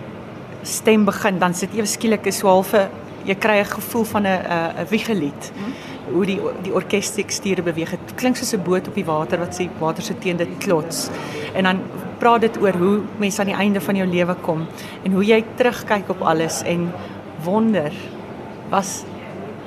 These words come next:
Speaker 1: was dit alles die moeite werd? Wat het ek alles gedoen? Wat het ek uiteindelik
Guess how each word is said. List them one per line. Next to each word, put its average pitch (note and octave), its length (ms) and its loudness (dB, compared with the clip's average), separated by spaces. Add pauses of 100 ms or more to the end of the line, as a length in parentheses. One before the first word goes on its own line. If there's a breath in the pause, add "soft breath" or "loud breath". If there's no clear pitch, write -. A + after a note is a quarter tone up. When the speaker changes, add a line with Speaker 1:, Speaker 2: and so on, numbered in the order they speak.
(260)
Speaker 1:
was G3 180 4
dit - 140 0
alles G3+ 240 2
die G#3+ 80 2
moeite G3 220 0
werd? D#3+ 340 2
Wat F#3 180 0
het D#4+ 140 -4
ek - 100 -4
alles B3 260 2
gedoen? G3 260 0
Wat F3+ 160 0
het A3+ 120 -2
ek G3 120 -4
uiteindelik F#3+ 560 0